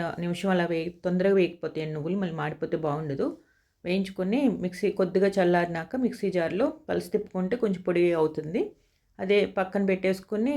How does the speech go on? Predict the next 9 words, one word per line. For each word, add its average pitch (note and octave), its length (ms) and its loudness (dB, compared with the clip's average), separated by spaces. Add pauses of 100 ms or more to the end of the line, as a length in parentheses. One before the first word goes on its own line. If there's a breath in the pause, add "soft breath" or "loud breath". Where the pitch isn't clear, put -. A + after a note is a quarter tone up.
(120)
తీసుకుని G3 500 -4 (400 soft breath)
అదే G#3+ 180 6
మిక్సీ A3 300 2
జార్లో G3+ 320 2
మూడు A3+ 260 4
మిర్చి, F#3 360 0 (480 loud breath)
పచ్చిమిరప G3+ 360 -4
కారానికి F#3 400 2
సరిపడా F#3+ 380 2